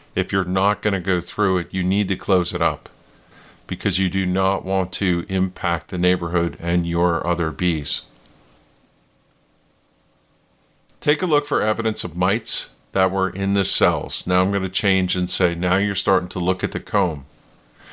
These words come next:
One of the key indicators is frass.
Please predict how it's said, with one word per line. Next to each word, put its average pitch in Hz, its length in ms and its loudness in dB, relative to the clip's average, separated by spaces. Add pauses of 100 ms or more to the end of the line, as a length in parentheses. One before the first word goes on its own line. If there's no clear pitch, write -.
(300)
One 147 200 0
of 185 80 0
the 156 80 2
key 139 420 0
indicators 110 680 0
is 98 280 2
frass. - 800 -2